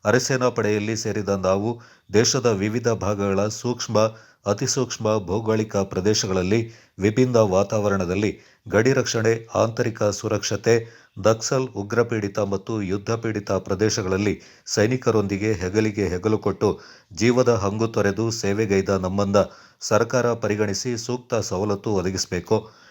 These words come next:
ಜಿಲ್ಲಾ ಕೇಂದ್ರ ಮಡಿಕೇರಿಯಲ್ಲಿ ಸರ್ಕಾರಿ ಜಾಗದ ಅಲಭ್ಯದ ಕಾರಣ ಕುಶಾಲನಗರದ ನಿವೃತ್ತ ಯೋಧ ಜಿ ಕೆ ದಿನೇಶ್ ಕುಮಾರ್ ಅವರ ಪ್ರಯತ್ನದಿಂದಾಗಿ ಮುಳ್ಳುಸೋಗೆಯಲ್ಲಿ ಗುರುತಿಸಿರುವ ಜಾಗವೊಂದ ಸಂಘಕ್ಕೆ ದೊರಕಿಸಬೇಕೆಂದು ಒಕ್ಕೂಟದ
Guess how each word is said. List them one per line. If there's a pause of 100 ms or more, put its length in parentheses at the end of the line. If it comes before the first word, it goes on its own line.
(120)
ಜಿಲ್ಲಾ
ಕೇಂದ್ರ
ಮಡಿಕೇರಿಯಲ್ಲಿ
ಸರ್ಕಾರಿ
ಜಾಗದ (260)
ಅಲಭ್ಯದ
ಕಾರಣ (480)
ಕುಶಾಲನಗರದ (120)
ನಿವೃತ್ತ
ಯೋಧ (460)
ಜಿ
ಕೆ
ದಿನೇಶ್
ಕುಮಾರ್
ಅವರ
ಪ್ರಯತ್ನದಿಂದಾಗಿ (380)
ಮುಳ್ಳುಸೋಗೆಯಲ್ಲಿ
ಗುರುತಿಸಿರುವ
ಜಾಗವೊಂದ (420)
ಸಂಘಕ್ಕೆ (100)
ದೊರಕಿಸಬೇಕೆಂದು (100)
ಒಕ್ಕೂಟದ